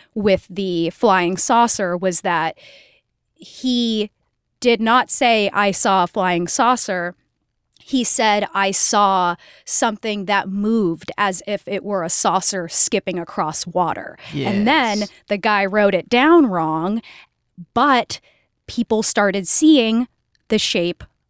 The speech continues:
Speaker 1: of a saucer in the
Speaker 2: Yes.
Speaker 1: sky. They didn't see the shape he saw. So there is no doubt to me, I mean, that to me just
Speaker 2: Right.
Speaker 1: proves that there is some mass psychological event happening.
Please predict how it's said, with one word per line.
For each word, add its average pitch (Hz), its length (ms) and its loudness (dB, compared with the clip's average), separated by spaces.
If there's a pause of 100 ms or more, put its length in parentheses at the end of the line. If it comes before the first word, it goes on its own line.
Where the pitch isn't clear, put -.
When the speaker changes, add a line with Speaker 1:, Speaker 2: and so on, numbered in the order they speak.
(120)
Speaker 1:
of 208 160 0
a 185 80 -2
saucer - 640 0
in 123 60 -10
the 190 260 -4
Speaker 2:
Yes. 185 120 0
Speaker 1:
sky. 180 420 0
They 185 160 -4
didn't 202 320 2
see 339 260 6
the 302 120 0
shape 277 320 0
he 427 240 -2
saw. - 400 0 (260)
So 254 260 2
there 240 320 0
is 262 400 -2
no 247 300 4
doubt 330 440 2 (180)
to - 160 -2
me, 247 360 6
I 233 80 -2
mean, 240 180 4
that 294 180 4
to - 120 -2
me 277 120 4
just 226 260 -2
Speaker 2:
Right. - 80 -20
Speaker 1:
proves - 760 0
that 220 160 -2
there 196 240 2
is 190 120 0
some 277 380 4 (240)
mass 220 600 0
psychological 214 840 0
event 190 360 0
happening. 196 720 0